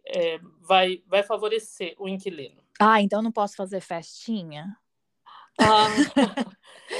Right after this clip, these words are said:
Speaker 2: Eu tô
Speaker 1: Tudo bem.
Speaker 2: falando, eu tô dando, eu tô falando isso, mas é, mas o negócio é sério, né? Porque a gente vem de um país que tudo é festa, tudo é churrasco,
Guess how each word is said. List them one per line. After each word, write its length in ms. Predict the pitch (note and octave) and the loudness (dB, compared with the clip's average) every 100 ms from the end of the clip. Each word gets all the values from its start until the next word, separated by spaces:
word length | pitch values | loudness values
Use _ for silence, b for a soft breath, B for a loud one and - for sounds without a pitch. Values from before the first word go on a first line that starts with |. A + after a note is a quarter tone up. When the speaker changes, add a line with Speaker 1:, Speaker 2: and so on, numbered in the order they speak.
| A#4+ D#4 | -2 2
Speaker 2:
Eu 100 | D#4 | 4
tô 40 | |
Speaker 1:
Tudo 60 | D4 | 4
bem. 80 | D#4+ | 4
Speaker 2:
falando, 240 | D#4 C#4 | 2 2
eu 120 | C#4+ C4+ | -2 -2
tô 100 | C#4+ | 0
dando, 180 | D4+ D4 | 0 -2
eu 180 | C#4 | -6
tô 100 | A#3 | -8
falando 240 | B3 B3 A#3 | -6 -6 -6
isso, 200 | A3 G#3+ | -10 -8
mas 140 | A#3 A3 | -8 -8
é, 120 | G3 | -8
mas 180 | G3 F#3 | -10 -10
o 100 | F3+ | -10
negócio 300 | F3+ E3+ G#3+ | -8 -8 -10
é 40 | |
sério, 240 | G3 D#3+ E3 | -12 -14 -14
né? 80 | E3+ | -14
Porque 120 | E3+ | -14
a 40 | |
gente 200 | E3 F3+ | -16 -14
vem 140 | F3 F3 | -14 -12
de 80 | E3 | -12
um 60 | |
país 360 | E3 E3 D#3+ - | -6 -4 -4 -10
que 120 | F3+ | -14
tudo 160 | E3+ E3 | -4 -2
é 60 | |
festa, 380 | - E3 D3+ - | 2 0 0 -4
tudo 140 | - | -12
é 60 | D#3+ | -12
churrasco, 600 | - D#3+ D#3+ D#3 - E3+ | -10 -8 -6 -6 -8 -14